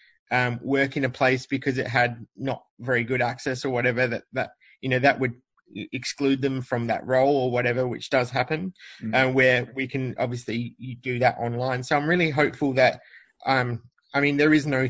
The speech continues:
Speaker 1: no such thing as going back to normal from this, I believe.
Speaker 2: Yeah,
Speaker 1: But
Speaker 2: I think so. <laughs>
Speaker 1: <laughs> but, um, but I think now that we've got all of this in place and we're, we've had to do it so well,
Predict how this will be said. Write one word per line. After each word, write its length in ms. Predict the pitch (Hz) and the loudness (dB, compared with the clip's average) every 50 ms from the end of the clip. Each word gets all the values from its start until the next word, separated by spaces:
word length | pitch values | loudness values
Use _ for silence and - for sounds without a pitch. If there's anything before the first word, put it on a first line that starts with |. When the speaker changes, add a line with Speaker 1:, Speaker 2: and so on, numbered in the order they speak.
| - | -4
Speaker 1:
no 220 | - - 139 139 131 | -6 -4 -2 -2 -2
such 240 | 131 - - - - | -4 -6 -8 -8 -6
thing 200 | - 127 127 127 | -4 -2 0 2
as 220 | 123 120 117 117 - _ | 2 0 -2 -4 -8 _
going 280 | - 135 131 127 127 127 | -4 -2 -2 0 0 0
back 220 | 123 - - - | 0 -2 -2 -2
to 100 | - 143 | -4 -4
normal 480 | 131 123 127 135 151 180 214 214 202 - - | -2 0 0 0 0 2 0 0 0 -2 -6
from 260 | _ - 151 143 143 | _ -2 0 0 0
this, 240 | 151 160 196 185 - | 0 -2 -4 -4 -2
I 160 | 123 123 139 | 0 0 0
believe. 400 | 139 147 160 180 202 226 226 - _ _ - | 0 0 -2 -2 -2 -4 -6 -10 _ _ -6
Speaker 2:
Yeah, 140 | 101 95 - | -2 4 6
Speaker 1:
But 80 | - | 6
Speaker 2:
I 80 | 113 101 | 6 6
think 160 | - 104 101 | 4 -2 -4
so. 180 | - 98 95 110 113 113 - - - - - - - - - - - - - - - | -4 -4 -4 -4 -6 -10 -12 -10 -10 -10 -10 -10 -16 -20 -20 -20 -20 -20 -20 -4 -2
<laughs> 540 | - - 180 180 170 165 175 170 160 143 123 - - - | 0 4 6 4 6 6 4 4 4 2 0 -6 -16 -20
Speaker 1:
<laughs> 200 | - 117 - 131 | -20 -20 0 6
but, 220 | 165 160 156 151 | 8 8 8 8
um, 480 | 156 151 151 147 151 147 147 143 131 135 _ _ - - _ _ _ | 8 6 6 6 4 2 0 -2 -6 -8 _ _ -20 -20 _ _ _
but 160 | - 135 151 147 | 0 2 4 6
I 120 | 143 139 | 6 4
think 260 | 131 - 156 151 - | 4 0 0 0 0
now 260 | 156 160 156 151 156 | 0 2 4 4 4
that 120 | 160 156 - | 4 4 2
we've 260 | 147 147 143 127 120 | 2 2 0 0 0
got 240 | - 131 - - - _ | 0 0 0 -2 -4 _
all 220 | - 139 143 143 151 | -4 -2 0 2 2
of 100 | 143 127 | 0 0
this 220 | 131 135 127 - | 0 -4 -4 -4
in 100 | 131 127 | -6 -2
place 320 | 123 143 135 131 135 127 - | 2 2 2 2 2 0 -4
and 100 | 135 127 | -2 -2
we're, 220 | 131 131 131 - | 0 0 -2 -2
we've 280 | - 135 135 131 123 - | -2 -2 -2 -2 -4 -6
had 260 | - 117 139 143 131 | -4 0 0 0 0
to 80 | 131 135 | -2 -4
do 200 | 120 - 131 135 | -4 -2 -2 -2
it 100 | - - | -2 -2
so 200 | - - 123 120 | -2 -2 0 0
well, 520 | 120 123 139 131 123 123 135 147 - - | 2 2 2 2 2 2 -2 -4 -8 -12